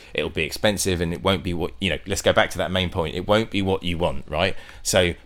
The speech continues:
please come and join us." Um, over time, we t-, played that message through, and we played that message through. But at the very outset, no, that, that wasn't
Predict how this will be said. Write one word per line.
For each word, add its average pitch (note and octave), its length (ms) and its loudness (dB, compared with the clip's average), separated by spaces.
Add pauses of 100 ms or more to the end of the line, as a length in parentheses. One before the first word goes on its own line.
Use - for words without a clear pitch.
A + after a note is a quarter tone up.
please B2 460 4 (420)
come G#2+ 180 2
and G2 100 2
join F#2+ 240 4
us." A#2 300 -2 (460)
Um, G2 260 2 (1500)
over C3 240 8
time, G2 520 6
we D#2 120 -6 (260)
t-, - 120 -10 (140)
played F#2+ 300 4
that - 140 0
message - 460 -6
through, D#2 240 -2
and D2 80 -6
we D2+ 60 -6
played F#2 260 -2
that D#2+ 140 -8
message - 340 -8
through. D2+ 340 -4 (540)
But F#2+ 140 8
at - 180 -2
the F2+ 60 -4
very G#2+ 380 6
outset, F2+ 520 2
no, D#2+ 280 -2 (100)
that, F2+ 240 2
that - 280 2
wasn't F2+ 420 0